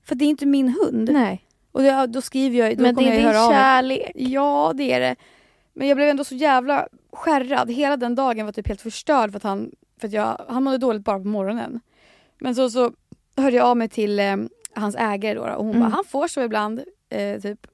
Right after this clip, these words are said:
Speaker 1: vi vet inte vad det är, men han kan
Speaker 2: Åh.
Speaker 1: få", alltså sådär. Så jag bara, "Okej." Och nu mår han ju bra, så att
Speaker 2: Hundar.
Speaker 1: jag vet inte om man ska ignorera det egentligen, men ja, ja.
Speaker 2: Ah.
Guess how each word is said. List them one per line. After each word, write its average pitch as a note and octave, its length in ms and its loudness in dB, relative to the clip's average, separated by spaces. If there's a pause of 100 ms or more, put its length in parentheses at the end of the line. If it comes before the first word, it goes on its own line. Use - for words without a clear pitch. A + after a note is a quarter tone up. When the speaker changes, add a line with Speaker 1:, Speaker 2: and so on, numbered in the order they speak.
(260)
Speaker 1:
vi C4+ 220 -10
vet D#4 120 -6
inte C4 160 -8
vad C4 120 -2
det A3+ 40 0
är, A#3 340 -2
men A#3+ 200 -2
han C4 140 -4
kan C#4 80 -12
Speaker 2:
Åh. - 40 -14
Speaker 1:
få", A#3 60 -14
alltså G#3 200 -10
sådär. G3 160 -12 (120)
Så - 80 -12
jag - 80 -8
bara, A3+ 140 -4
"Okej." A3+ 320 -10 (380)
Och B3 80 -4
nu G#3 140 -4
mår C#4 120 -4
han A3+ 80 -6
ju G#3+ 60 -8
bra, A3+ 280 -6
så - 100 -16
att - 180 -20 (360)
Speaker 2:
Hundar. G3+ 540 0
Speaker 1:
jag G3+ 80 -10
vet B3+ 140 -2
inte C4+ 100 2
om B3+ 40 -2
man B3 100 0
ska C4+ 120 -6
ignorera B3+ 460 -2
det A3 140 -4
egentligen, A3 600 -6
men G3 220 -4 (1000)
ja, D4 120 -8
ja. D#4+ 200 -8 (1300)
Speaker 2:
Ah. G3 160 -6